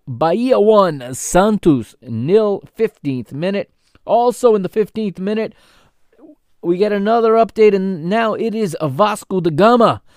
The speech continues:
going ahead one nil. Vasco da Gama have an interesting, uh, plight in this final night of the season. They are fourth from bottom, which means they are in the last relegation spot.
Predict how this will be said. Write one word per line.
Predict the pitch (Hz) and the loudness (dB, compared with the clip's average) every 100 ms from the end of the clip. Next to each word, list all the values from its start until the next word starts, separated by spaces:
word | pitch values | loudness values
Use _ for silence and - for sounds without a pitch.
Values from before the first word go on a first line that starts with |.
| _ _ _ | _ _ _
going | 151 196 190 | 2 2 0
ahead | 165 131 185 202 135 - | -2 0 2 2 0 -4
one | 147 123 170 226 185 | -4 0 2 2 2
nil. | 196 208 170 | 2 2 2
Vasco | 147 208 - 247 | 2 0 0 0
da | 202 | 2
Gama | 180 196 185 180 - - _ | 4 4 4 0 -4 -20 _
have | 165 | 2
an | 165 165 | 2 2
interesting, | 202 - 185 - - 170 165 | 0 0 -6 -2 2 2 4
uh, | 160 147 | 2 2
plight | - - 165 190 170 | 2 0 2 0 0
in | 139 | -4
this | 139 120 | -2 -2
final | - 131 120 120 | 0 0 0 -2
night | 120 120 | -2 -2
of | 117 | -2
the | 110 | -6
season. | - 190 190 196 - - - - | -6 -8 -2 -4 -4 -20 -20 0
They | 151 175 | 4 6
are | 170 147 143 131 | 6 8 6 4
fourth | - - 196 220 | 0 2 4 4
from | - 190 156 | 2 0 4
bottom, | 139 143 143 | 6 6 4
which | 135 131 | 0 -4
means | 151 139 | -8 -6
they | 143 | -2
are | 139 | -2
in | 135 | -2
the | 117 | -2
last | 131 180 - 151 | 0 0 -2 -2
relegation | 147 139 147 143 - | 0 0 -2 -4 -6
spot. | 131 - 143 127 | -14 -8 -6 -6